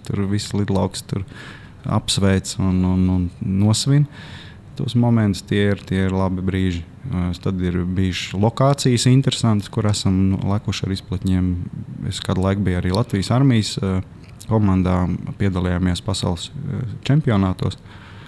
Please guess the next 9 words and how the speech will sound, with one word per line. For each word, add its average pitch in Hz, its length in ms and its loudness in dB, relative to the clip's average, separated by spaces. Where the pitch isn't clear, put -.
Un, 92 320 4
um, 90 180 4
sanāca 90 560 -2
ve-, 98 80 -4
lek-, 98 300 -4
eksotiskās 98 720 -2
vietās, 92 540 -2
un, 92 160 -2
un 92 140 -4